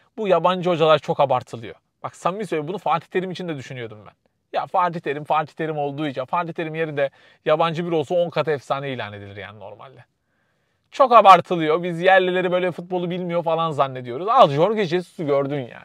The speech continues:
Ya dünyanın en ünlü hocalarından birinin yaptığı işleri görüyor musunuz? Torrent severciler geçen sene. Bizim böyle bir torrent severcilerimiz vardı geçen sene.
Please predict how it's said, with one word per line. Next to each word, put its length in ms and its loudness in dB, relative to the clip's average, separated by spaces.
Ya 220 -2
dünyanın 380 -2
en 180 2
ünlü 340 -6
hocalarından 720 -2
birinin 240 -10
yaptığı 340 -12
işleri 340 -8
görüyor 240 -2
musunuz? 400 -12
Torrent 380 8
severciler 600 10
geçen 360 -2
sene. 280 -4
Bizim 240 -10
böyle 180 -6
bir 60 -12
torrent 340 -4
severcilerimiz 720 -4
vardı 220 -6
geçen 300 -14
sene. 220 -20